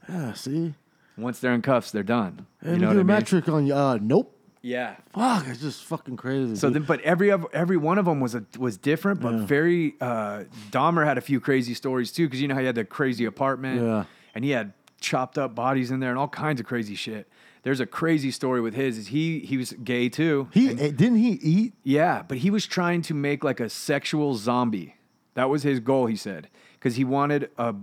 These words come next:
Speaker 2: a man that he could have sex with that was just a zombie. So he would, like, dissect their brain while they were alive and try to get 'em to stay alive, and then they would die. It was, he, he was the biggest creep of all.
Speaker 1: Oh my God,
Speaker 2: But there
Speaker 1: dude.
Speaker 2: was, like, this little Filipino kid, like, sixteen, seventeen-year-old,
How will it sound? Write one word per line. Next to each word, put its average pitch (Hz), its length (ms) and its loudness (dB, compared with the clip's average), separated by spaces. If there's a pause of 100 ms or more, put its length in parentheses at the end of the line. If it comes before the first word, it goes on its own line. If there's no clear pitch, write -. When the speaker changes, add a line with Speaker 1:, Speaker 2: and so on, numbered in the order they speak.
(140)
Speaker 2:
a 117 120 -2
man 127 400 -2
that 117 140 -4
he 127 120 0
could 123 160 -2
have 117 240 -2
sex 135 300 -4
with 113 240 -2 (220)
that 123 120 -2
was 120 160 -4
just 120 400 -4 (480)
a 127 80 -2
zombie. 120 480 -2 (220)
So 127 120 -4
he 156 80 4
would, 165 120 2
like, 131 160 2
dissect 135 420 -2
their 120 100 0
brain 123 300 0
while 135 100 2
they 127 80 0
were 117 120 0
alive 143 560 0
and 113 100 -4
try 147 160 0
to 147 60 2
get 147 180 0
'em 139 100 -2
to 123 80 -8
stay 123 200 -4
alive, 147 520 0
and 127 80 -2
then 120 80 -2
they 117 80 -4
would 107 140 -8
die. 143 520 -2
It - 100 -4
was, 156 80 0
he, 143 300 -6
he 180 140 0
was 127 240 0
the 113 120 -4
biggest 113 360 -4
creep 131 260 -2
of 107 120 -6
all. 120 220 2
Speaker 1:
Oh - 20 -4
my 113 160 -6 (240)
God, 147 500 -4
Speaker 2:
But 117 140 0
there 156 80 6
Speaker 1:
dude. 151 40 4
Speaker 2:
was, 147 120 2
like, 151 140 2
this 131 160 -2
little 156 200 2
Filipino 165 600 2
kid, 113 420 0 (220)
like, 107 160 -8
sixteen, 151 520 -4
seventeen-year-old, 147 840 -2